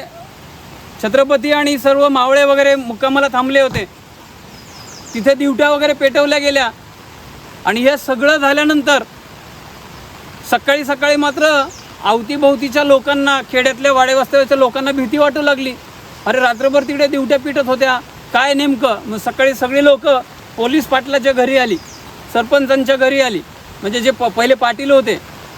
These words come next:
आता आपण सरपंच वगैरे म्हणतो, ते पाटील होते पहिले. मग त्यांच्या घरी आल्यानंतर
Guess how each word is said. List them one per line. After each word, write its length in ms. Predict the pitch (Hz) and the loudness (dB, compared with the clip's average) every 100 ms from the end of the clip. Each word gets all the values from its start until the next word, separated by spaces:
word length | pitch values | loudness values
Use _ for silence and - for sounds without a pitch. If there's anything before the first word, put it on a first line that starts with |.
| - - | -18 -6
आता 200 | 185 240 | -2 0
आपण 220 | 233 262 | 0 -2
सरपंच 400 | 226 247 277 247 | -2 -2 0 2
वगैरे 260 | 254 262 254 | 2 2 0
म्हणतो, 340 | 247 226 185 - - - - - - - - - - - - - - | -2 -4 -8 -10 -20 -20 -20 -20 -20 -18 -18 -18 -18 -20 -18 -14 -6
ते 60 | |
पाटील 360 | - 233 240 294 | 0 0 0 0
होते 200 | 294 294 | 2 2
पहिले. 320 | 277 262 233 | 2 0 0
मग 140 | 233 | -4
त्यांच्या 320 | 240 254 240 285 | -2 -2 0 2
घरी 220 | 285 302 | 2 2
आल्यानंतर 680 | 294 302 294 277 302 277 | 0 0 0 0 2 0